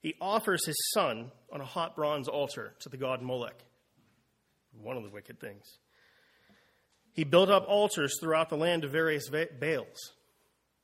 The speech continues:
sacrificing both children and animals. He closed the doors of the temple, and he plundered the temple, took the gold, and used it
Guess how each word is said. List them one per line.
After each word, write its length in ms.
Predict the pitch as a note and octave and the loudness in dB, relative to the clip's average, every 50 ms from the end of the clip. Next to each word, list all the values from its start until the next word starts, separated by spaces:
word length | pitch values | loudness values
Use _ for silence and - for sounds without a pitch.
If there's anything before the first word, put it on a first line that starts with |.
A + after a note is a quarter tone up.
| _ _ _ _ _ _ _ _ _ _ _ _ _ _ _ - | _ _ _ _ _ _ _ _ _ _ _ _ _ _ _ -14
sacrificing 580 | - - C#3 C#3 C3+ C#3+ C#3 C#3+ D3 C#3+ D3 | -8 -4 -4 -4 -4 -2 0 0 0 2 2
both 240 | C#3 C#3 C#3+ C#3+ - | 2 2 2 2 2
children 640 | - - - F3 E3+ E3+ D#3 E3+ E3 E3 E3 E3+ E3+ - - _ _ _ _ | -2 -2 0 0 0 2 2 2 2 2 0 -4 -10 -14 -20 _ _ _ _
and 220 | - B2+ C#3 D#3 D#3+ | -6 -4 -2 0 0
animals. 480 | D3+ C#3+ C3+ B2 A2 G#2+ - - - - _ _ _ _ _ _ _ _ _ _ _ _ _ _ _ _ _ _ _ _ _ _ _ _ _ _ _ _ _ _ - | 0 0 0 -2 -4 -6 -10 -12 -16 -20 _ _ _ _ _ _ _ _ _ _ _ _ _ _ _ _ _ _ _ _ _ _ _ _ _ _ _ _ _ _ -4
He 80 | D#3 | -4
closed 400 | - - G#3 G3+ G#3+ G#3+ G#3 E3+ | -2 2 4 6 8 6 6 4
the 60 | F#3 | 2
doors 360 | E3+ F3+ F#3+ G3+ G3+ G3 F3+ E3+ | 2 4 6 8 6 6 4 2
of 60 | D#3+ | -2
the 80 | F3 | -4
temple, 420 | - - G3+ A3+ A3 - E3 A#2 G2+ | -2 0 0 0 0 -2 -4 -6 -6
and 100 | B2+ C3 | -8 -10
he 100 | C3 C3 | -10 -12
plundered 720 | - - - - - F#3+ G#3 G#3+ G3 F3 D3+ C3+ B2 A#2+ - - _ _ _ _ _ | -8 -6 -4 0 2 2 2 4 2 0 0 -2 -4 -12 -20 -20 _ _ _ _ _
the 120 | - C#3 B2 - | -14 -12 -8 -6
temple, 400 | - D3+ C#3+ B2+ B2 G#2 - - _ _ _ _ _ _ _ _ _ _ _ _ _ | -4 -4 -4 -4 -8 -10 -10 -14 _ _ _ _ _ _ _ _ _ _ _ _ _
took 200 | - F#3+ F3 - | -4 -4 -4 -4
the 80 | - D#3+ | -6 -2
gold, 480 | D3 E3 F3 F#3+ F#3+ F#3 F#3+ F#3 F#3+ F3+ - - - _ _ _ _ _ - | 2 4 6 6 6 6 4 0 -4 -10 -14 -20 -20 _ _ _ _ _ -6
and 180 | C#3 C3+ C#3 | -4 -4 -4
used 380 | D3+ F3+ G3+ G#3 G3 D3 - E3+ | -4 -4 -2 -2 -2 -2 -2 -4
it 140 | E3+ E3 | -6 -6